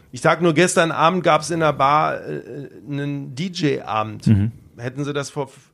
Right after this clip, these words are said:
Speaker 1: Herrn
Speaker 2: Mhm.
Speaker 1: Luxem erzählt,
Speaker 2: <laughs>
Speaker 1: äh, der, der, der hätte die erschlagen
Speaker 2: Ja.
Speaker 1: vor noch, äh, fünfzehn Jahren.
Speaker 2: Ja,
Speaker 1: Ja.
Speaker 2: ja.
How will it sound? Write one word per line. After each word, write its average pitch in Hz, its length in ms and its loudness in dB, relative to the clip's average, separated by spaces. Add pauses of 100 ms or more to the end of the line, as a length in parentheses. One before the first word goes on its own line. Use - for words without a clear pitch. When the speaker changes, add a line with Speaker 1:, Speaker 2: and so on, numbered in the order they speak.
(120)
Speaker 1:
Herrn 156 280 4
Speaker 2:
Mhm. 151 60 6
Speaker 1:
Luxem 165 440 4
erzählt, 147 640 2
Speaker 2:
<laughs> 165 80 -6
Speaker 1:
äh, 160 100 -4
der, 147 520 2
der, 143 200 2
der 151 140 2
hätte 156 240 0
die 151 140 -2
erschlagen 131 600 2
Speaker 2:
Ja. - 140 0 (120)
Speaker 1:
vor 127 300 2
noch, 127 300 -4
äh, 123 360 -2 (280)
fünfzehn 135 500 0
Jahren. 110 340 -2
Speaker 2:
Ja, 110 180 4 (300)
Speaker 1:
Ja. 110 60 2
Speaker 2:
ja. 107 200 -4